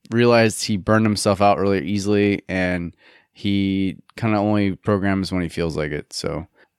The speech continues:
that was, that's why things take so long. But it is what it is. And he, I, I know that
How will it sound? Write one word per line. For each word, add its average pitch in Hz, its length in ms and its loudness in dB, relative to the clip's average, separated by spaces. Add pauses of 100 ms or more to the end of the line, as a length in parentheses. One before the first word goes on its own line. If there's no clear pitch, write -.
that 85 180 2
was, 57 120 -2
that's 101 260 4
why 98 120 6
things 85 280 -2
take 82 160 -4
so - 140 -6
long. 69 240 -8 (360)
But - 460 -4 (240)
it 143 80 2
is 156 160 2
what 120 80 4
it 90 80 2
is. 76 280 -6 (200)
And 95 320 -2
he, 110 160 -2
I, 113 200 2
I - 20 2
know 147 160 2
that 120 180 -2